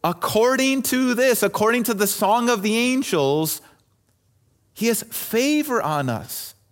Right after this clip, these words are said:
He's pleased with us. So ponder the pleasure of God like Mary. Open, I pray that the Holy Spirit open up your heart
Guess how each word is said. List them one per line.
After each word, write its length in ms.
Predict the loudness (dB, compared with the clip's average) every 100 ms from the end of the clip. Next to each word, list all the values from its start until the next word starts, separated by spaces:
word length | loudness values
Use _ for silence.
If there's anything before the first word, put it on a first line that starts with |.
| _ _ _ _ _ _ _
He's 240 | -2 -2
pleased 640 | -4 -4 0 2 2 2 0
with 180 | 0 0
us. 140 | -2
So 220 | 0 0
ponder 920 | -2 -10 -4 0 2 2 0 0 0 -2 -10 -4
the 120 | -4
pleasure 440 | -2 0 2 2 0
of 120 | 2
God 260 | 2 2
like 160 | 2 0
Mary. 300 | 0 2 0 -4 -6 0
Open, 380 | 0 2 0
I 80 | 0
pray 180 | 2 2
that 380 | 2 0 -6 -4
the 80 | 0
Holy 160 | 0
Spirit 240 | 2 2 2
open 340 | 2 2 2
up 160 | 0 2
your 140 | 0
heart 560 | 2 2 2 0 -4